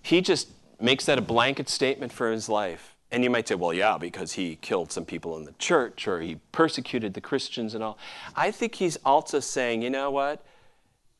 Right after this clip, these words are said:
For all of us, we need to kind of say, "I'm chief of sinners." All categories off. The only way forward,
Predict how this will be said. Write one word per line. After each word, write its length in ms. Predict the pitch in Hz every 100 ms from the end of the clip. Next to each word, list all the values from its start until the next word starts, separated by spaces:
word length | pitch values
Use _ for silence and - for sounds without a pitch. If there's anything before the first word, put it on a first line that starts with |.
| _
For 140 | 147
all 160 | 151 165
of 80 | 123
us, 200 | 104 120
we 80 |
need 160 | 104 98
to 60 | 95
kind 200 | 107 95
of 60 |
say, 420 | - 87 85 85 -
"I'm 160 | 98 92
chief 520 | - 82 - - - _ _ _
of 140 | 92 92
sinners." 640 | 90 80 76 73 - - _ _ _ _ _ _ _ _ _
All 200 | 113 120
categories 640 | - 113 98 98 87 82
off. 500 | 85 78 73 - - _ _ _ _ _ _ _ _ _ _ _ _ _ _ -
The 100 | 113
only 180 | 127 160
way 440 | 170 151 147 147 - _ -
forward, 720 | - - 139 123 98 87 80